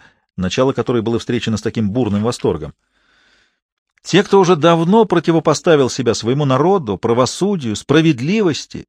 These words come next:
и самой гуманности, теперь восстали и против своего короля. Они скорее надсмеются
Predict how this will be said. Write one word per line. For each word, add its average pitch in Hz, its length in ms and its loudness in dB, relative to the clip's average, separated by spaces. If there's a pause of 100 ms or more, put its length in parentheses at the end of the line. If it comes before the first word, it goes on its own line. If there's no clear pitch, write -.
и 143 60 -2
самой 175 320 4
гуманности, 160 920 2 (340)
теперь 165 300 2
восстали 165 560 2
и 160 140 2
против 160 400 -2
своего 147 320 4
короля. 147 460 0 (800)
Они 170 240 2
скорее 214 320 2
надсмеются 208 880 0